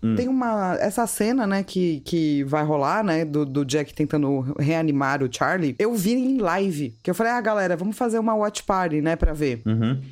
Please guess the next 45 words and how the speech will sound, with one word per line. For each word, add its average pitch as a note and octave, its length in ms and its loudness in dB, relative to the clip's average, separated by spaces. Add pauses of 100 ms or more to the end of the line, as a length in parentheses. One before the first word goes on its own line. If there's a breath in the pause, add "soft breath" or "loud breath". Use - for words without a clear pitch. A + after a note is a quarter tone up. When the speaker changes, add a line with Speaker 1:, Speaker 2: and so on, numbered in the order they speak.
(120)
Speaker 2:
E, C#4+ 220 0
Rô, F#3+ 640 0 (420)
eu G3 100 2
não B3 340 2
lembrava G#3+ 1000 0
o F#3 80 -2
quão A#3 220 0
maravilhosa G#3 1120 0
é - 20 2
essa E3 220 -2
cena. E3+ 240 0
Eu G3+ 100 2
me B3 100 2
emocionei A#3+ 800 0
sabendo C4 460 0
o - 20 -4
que, F4 100 0
que D4 120 -2
ia C4 40 0
acontecer. E3+ 460 -2
Speaker 1:
Eu C3 200 2
também, B2 440 0
Flávio. F2 260 0
Essa F2 180 -2
cena C3 280 0
aí, B2 140 0
eu, C#3+ 420 0
eu A#2+ 100 2
acho C3 180 -2
que D3 80 -2
é C3+ 220 0
uma C#3+ 160 0
das C#3 240 -2
cenas, G#2 300 -2
se C#3 100 -4
não E3+ 160 0
for D3+ 220 0
a D#3 200 0
que G3+ 120 -6
eu F3 40 2
mais C#3+ 220 0
me C3+ 120 2
lembro A#2+ 300 -2
do A2 120 0
Lo-, G#2 460 2